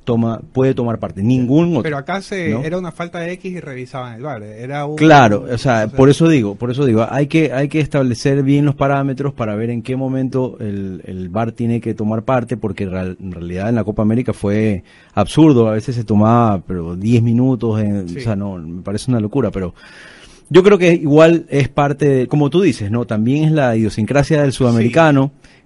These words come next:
Speaker 1: que, que aprovecha todo para, para ganar
Speaker 2: Para sacar un-,
Speaker 1: tiempo,
Speaker 2: una
Speaker 1: para
Speaker 2: ventaja,
Speaker 1: cualquier cosa.
Speaker 2: el, la típica, el, el sabido. O sea,
Speaker 1: Así es.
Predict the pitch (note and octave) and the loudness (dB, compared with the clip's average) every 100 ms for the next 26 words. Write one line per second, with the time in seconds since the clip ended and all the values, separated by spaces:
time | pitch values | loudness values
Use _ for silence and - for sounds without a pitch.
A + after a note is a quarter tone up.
0 | _ - A#2 G#2 G#2 F#2 A2 G#2 G#2 G2 | _ 0 4 4 2 -2 -4 -2 -2 -2
1 | G#2+ C#3 - D#3 F3+ F3 C3+ B2 A2 G2 | 2 2 2 0 4 6 6 4 0 -2
2 | F2+ G2+ G2+ A2+ B2+ C3+ E3 E3 D#3 C#3 | -4 -4 -2 -2 -2 4 6 6 6 2
3 | D3+ B2+ D3 C#3 C3 D3 D3+ D#3 D3+ D3 | 0 -2 -2 -4 -2 2 4 4 6 4
4 | C3+ B2 - C3 B2+ D3 C3+ D3+ D#3+ E3 | 2 -6 -10 -16 -12 -14 -12 -10 -8 -8
5 | D#3 - C3+ B2+ D#3 F3+ F#3 _ _ B2+ | -8 -12 -14 -14 -18 -20 -20 _ _ -18
6 | - C3 C#3+ G#2+ G2 _ - A2+ A2 C#3 | -10 -8 -8 -8 -16 _ -6 -4 -2 2
7 | C3+ | 4